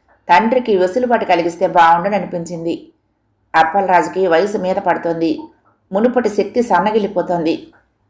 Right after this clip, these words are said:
సంతల పేరు చెప్పి నిత్యము మైళ్ళ కొద్ది దూరాలు సైకిల్ తొక్కుకుంటూ వెళ్లటంతో అతని ఆరోగ్యం దెబ్బతింది ఆ మధ్య.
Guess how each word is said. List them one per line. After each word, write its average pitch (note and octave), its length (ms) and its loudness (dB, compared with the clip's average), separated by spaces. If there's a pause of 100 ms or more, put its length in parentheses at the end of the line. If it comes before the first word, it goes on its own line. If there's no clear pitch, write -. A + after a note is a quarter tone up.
(140)
సంతల F3+ 360 4
పేరు F3+ 220 -2
చెప్పి F3 300 -4
నిత్యము F#3+ 680 -4
మైళ్ళ G#3 220 2
కొద్ది F#3+ 300 -4
దూరాలు E3 380 4
సైకిల్ G3+ 440 -4
తొక్కుకుంటూ G3+ 500 -4
వెళ్లటంతో E3+ 720 0 (360)
అతని E3 240 2
ఆరోగ్యం G3+ 500 0
దెబ్బతింది F#3+ 480 2
ఆ E3+ 80 2
మధ్య. E3 420 -4